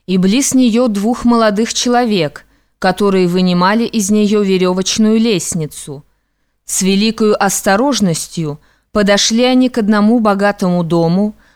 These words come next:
кашлянули раза три, и с верхнего жилья спустилась к ним тоненькая верёвочка,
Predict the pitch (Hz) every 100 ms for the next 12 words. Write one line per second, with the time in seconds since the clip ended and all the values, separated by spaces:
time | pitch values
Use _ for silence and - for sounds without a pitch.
0 | _ - 208 196 - 220 220 220 220 214
1 | 220 220 233 226 226 233 226 - _ _
2 | _ _ 233 - 220 233 208 220 196 196
3 | 202 185 185 202 233 - 214 - 233 240
4 | 233 - 226 226 226 220 214 214 214 220
5 | 208 240 277 214 165 - - 160